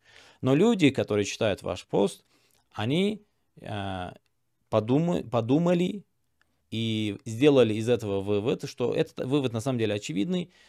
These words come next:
что вы в-, сделали вывод, что я, тот человек, которому вы на салам не отвечаете, назвал вашего отца и вашу мать голубым и прелюбодейкой.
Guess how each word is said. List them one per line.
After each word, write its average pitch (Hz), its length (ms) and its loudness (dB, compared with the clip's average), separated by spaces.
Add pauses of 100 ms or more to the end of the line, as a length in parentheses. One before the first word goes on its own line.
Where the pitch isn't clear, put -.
(140)
что - 200 -6
вы 165 160 4
в-, 131 220 0
сделали 117 460 2
вывод, 185 380 2
что - 200 -4
я, 127 400 4 (160)
тот 131 160 0
человек, 127 320 2
которому 110 360 -4
вы 117 280 0 (160)
на 113 200 -6
салам 131 360 2
не 107 120 -4
отвечаете, 151 800 -2 (260)
назвал 120 720 2 (160)
вашего 107 480 0
отца 160 340 4
и - 140 -2
вашу 107 340 -4
мать 156 340 -4 (380)
голубым 117 720 2
и 135 80 -2
прелюбодейкой. 113 840 0